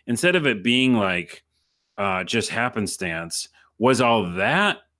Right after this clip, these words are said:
part of it? Like, Damon can handle certain things, right? And I can handle certain things. I know other people,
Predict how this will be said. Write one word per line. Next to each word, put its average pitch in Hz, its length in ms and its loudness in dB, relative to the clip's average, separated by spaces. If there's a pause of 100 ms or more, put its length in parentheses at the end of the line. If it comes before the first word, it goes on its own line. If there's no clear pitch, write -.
(220)
part 104 280 -2
of 80 140 -6
it? 78 160 -12
Like, 120 320 -2 (320)
Damon 165 360 0
can 123 160 0
handle 110 340 0
certain 98 380 -4
things, 80 360 -12
right? 95 360 -2 (500)
And 107 340 -2
I 135 200 0
can 135 140 0
handle 104 260 -2
certain 85 340 -10
things. 80 360 -18 (200)
I 143 160 0
know 147 160 2
other 135 180 2
people, 98 640 -4